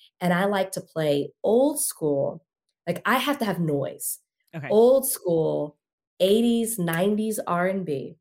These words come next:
Speaker 1: Something that
Speaker 2: Fantastic.
Speaker 1: I might be writing, but I'm singing along at the same time.
Speaker 2: Okay.
Speaker 1: I have a glass of wine,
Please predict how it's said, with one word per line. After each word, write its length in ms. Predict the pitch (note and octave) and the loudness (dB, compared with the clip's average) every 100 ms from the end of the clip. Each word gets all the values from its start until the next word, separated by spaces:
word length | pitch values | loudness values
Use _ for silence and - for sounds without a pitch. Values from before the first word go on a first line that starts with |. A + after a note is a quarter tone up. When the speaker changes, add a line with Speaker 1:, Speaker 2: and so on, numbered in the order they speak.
| _ _ _ | _ _ _
Speaker 1:
Something 480 | - A3 A3+ B3+ G#3 | 0 0 2 0 2
that 200 | F#3 - | 0 0
Speaker 2:
Fantastic. 20 | |
Speaker 1:
I 100 | F#3+ | -2
might 240 | A3 G#3 G3 | 0 0 -2
be 120 | F3 | -6
writing, 560 | D#3 D#3 F3+ A3 B3+ B3 _ | -4 0 2 2 0 -4 _
but 180 | F3+ F3+ | -4 -2
I'm 120 | E3+ | -4
singing 680 | F3 - G3 A#3 F3+ C#3 - F3+ | -2 0 2 4 2 0 -6 0
along 340 | F3+ E3 E3 | 2 2 0
at 100 | D#3+ | -4
the 40 | D#3+ | -6
same 260 | - D#3 | -4 -6
time. 400 | E3 D#3+ F3+ - | -6 -6 -8 -8
Speaker 2:
Okay. 300 | D#3 D3 F3 - _ _ - | -10 -10 -10 -16 _ _ -4
Speaker 1:
I 140 | F3 F3 F#3 | -2 -2 -6
have 140 | D#3 - | -6 -6
a 60 | C#3+ | -8
glass 440 | - D3 F3+ F3+ | -4 -4 -2 -2
of 120 | A#3 | -2
wine, 600 | G#3 F#3 F3+ F3+ F3+ F#3 | 0 0 0 0 0 -2